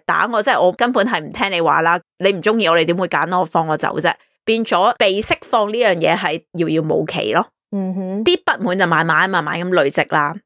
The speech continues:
Speaker 1: 噉喺事發前嘅三個月，試過有十四個犯喺炎熱嘅天氣之下工作，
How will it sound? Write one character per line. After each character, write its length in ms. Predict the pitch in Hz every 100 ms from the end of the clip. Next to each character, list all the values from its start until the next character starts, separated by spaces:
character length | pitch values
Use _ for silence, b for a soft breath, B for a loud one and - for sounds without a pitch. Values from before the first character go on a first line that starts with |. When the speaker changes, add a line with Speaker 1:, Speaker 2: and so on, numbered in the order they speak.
| _
Speaker 1:
噉 120 | 220 403
喺 180 | 330
事 260 | 339 - 208
發 160 | 226 -
前 260 | - - 156
嘅 100 | 170
三 260 | 190 214
個 140 | 190 170
月， 100 | -
試 220 | - 233
過 160 | 220
有 80 | 214
十 160 | 220 185
四 220 | - 220
個 100 | 196
犯 300 | 190 170 175
喺 240 | 240 214 208
炎 140 | 196 156
熱 180 | 156 165
嘅 180 | -
天 200 | 175 -
氣 160 | 247 180
之 140 | 165
下 120 | 208 -
工 240 | 170 175
作， 160 | -